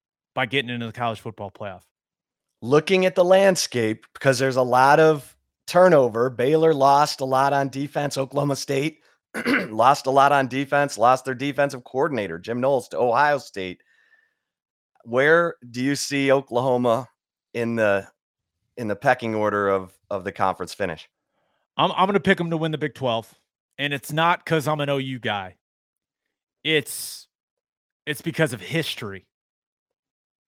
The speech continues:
Speaker 1: It's because of statistics, honestly, and it's because of recruiting.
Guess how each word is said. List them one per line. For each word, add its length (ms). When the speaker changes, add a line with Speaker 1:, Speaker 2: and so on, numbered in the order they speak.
Speaker 1:
It's 140
because 340
of 80
statistics, 840
honestly, 580
and 280
it's 100
because 260
of 80
recruiting. 480